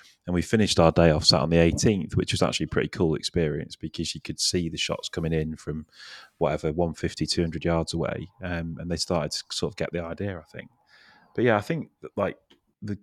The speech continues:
the game makes a lot of noise about wanting to encourage kids, but there's just so little for them to do. Like, we went and did Huck a Duck in the H S B C tent about three times because he won a suite. So they were kind of, like, obsessed with that. And we spent a bit of time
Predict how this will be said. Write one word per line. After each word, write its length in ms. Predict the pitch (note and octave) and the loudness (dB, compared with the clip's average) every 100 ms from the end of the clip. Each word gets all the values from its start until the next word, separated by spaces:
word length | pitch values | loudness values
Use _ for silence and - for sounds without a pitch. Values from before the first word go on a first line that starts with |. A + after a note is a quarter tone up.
| - | -6
the 80 | |
game 280 | G#2 A#2+ A#2+ | 0 2 2
makes 240 | A2+ D#2 - | -2 -2 0
a 60 | |
lot 160 | G2+ E2+ | 2 2
of 120 | F#2 | 2
noise 360 | G2 G2 F2 D#2 | 0 0 -2 -4
about 340 | E2+ D#2 - | -6 -6 -6
wanting 260 | F2 B1 E2 | -6 -6 -6
to 140 | F2 | -6
encourage 440 | E2 - F#2 E2 | -6 -4 -4 -4
kids, 300 | - G#2 E2 | 0 0 0
but 160 | - - | -4 -4
there's 180 | F#2 - - | -4 -6 -10
just 360 | A#2 - - | -8 -4 -4
so 120 | F2+ | -2
little 340 | G#2 G2 G2 F2+ | 0 2 2 0
for 160 | - | -2
them 160 | F2 E2 | -4 -6
to 120 | - | -8
do. 280 | - G2+ E2 | -4 -4 -4
Like, 200 | E2 E2 - _ - - _ - | -8 -12 -14 _ -20 -20 _ -8
we 60 | |
went 160 | G2+ A2 | -4 -4
and 100 | G2+ | -6
did 100 | F2+ | -10
Huck 260 | - A2 G2+ | -10 -8 -6
a 40 | |
Duck 300 | G#2 G2+ - | -4 -4 -6
in 80 | F2 | -4
the 80 | F2 | -4
H 200 | A#1 - | -4 -8
S 80 | |
B 160 | - E2+ | -6 -4
C 240 | - G2 | 0 -2
tent 220 | F2+ E2 D2+ | 0 -4 -4
about 260 | E2 - | -6 -8
three 240 | - F2 D#2 | 0 2 2
times 500 | - E2+ - D#2+ - | -2 -6 -6 -12 -10
because 260 | E2+ - D#2 | -6 -4 -2
he 100 | D#2 | 0
won 180 | D#2+ | 0
a 40 | D2+ | 0
suite. 420 | - F2 D2+ E2 - | 0 2 2 -2 -12
So 140 | - | -8
they 80 | D#2+ | -6
were 80 | D#2+ | -8
kind 160 | - D2+ | -10 -12
of, 80 | - | -8
like, 120 | - | -10
obsessed 400 | - - - - | -8 -8 -8 -8
with 80 | D#3 | -8
that. 220 | D3 - _ - - - - _ _ | -8 -12 _ -20 -20 -20 -20 _ _
And 80 | F#2+ | -6
we 80 | G2+ | -4
spent 240 | - C#2 | -2 -4
a 40 | |
bit 180 | F2+ A2 | 0 2
of 80 | D#2 | 2
time 480 | - F2+ E2+ E2+ | 2 2 2 0